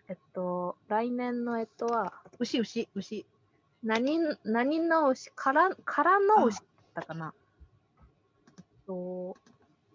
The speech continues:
Speaker 1: か、えー、<laughs> えーっと、かのと牛。
Speaker 2: お。
Speaker 1: かのと牛という、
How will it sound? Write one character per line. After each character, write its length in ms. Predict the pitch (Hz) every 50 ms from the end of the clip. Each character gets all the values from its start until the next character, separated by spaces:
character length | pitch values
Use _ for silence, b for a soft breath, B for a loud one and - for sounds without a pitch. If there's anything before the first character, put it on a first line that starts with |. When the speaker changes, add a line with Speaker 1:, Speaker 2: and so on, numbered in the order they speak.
| _ _ _
Speaker 1:
か、 220 | - - 269 - - _ _ - - _ _ _ _ _ _ _ _ _ _ _ _ _ _ _ _
え 300 | - 185 180 180 170 175 180
ー、 220 | - - 196 185 - _ - -
<laughs> 400 | - _ _ _ _ _ _ -
え 180 | 196 190 185 185
ー 40 |
っ 40 | 185 - _ _
と、 460 | - 185 180 175 175 175 175 180 - _ _ _ _ _ _ _ _ _ _ _ _ _ _ _ _ _ _ _ _ _ _ _ _ _ _ _ _ _ _ _ _ _
か 160 | - - 277 269
の 180 | 302 359 392
と 300 | - _ 403 403 370 311
牛。 340 | 220 196 - - - - - _ _ _ _ _ _ _ _ _ _ _ _ _ _ _ -
Speaker 2:
お。 180 | 190 165 151 - _ _ _ _ _ _ _ _ _ _ _ _ _ _ _ _ _ _
Speaker 1:
か 160 | - - 220
の 220 | 220 240 254 262 262
と 320 | - - - 247 240 214
牛 500 | 180 175 180 - - - - - - - _ _ _ _
と 140 | 185 170
い 200 | 165 165 165 160
う、 200 | 160 156 151 -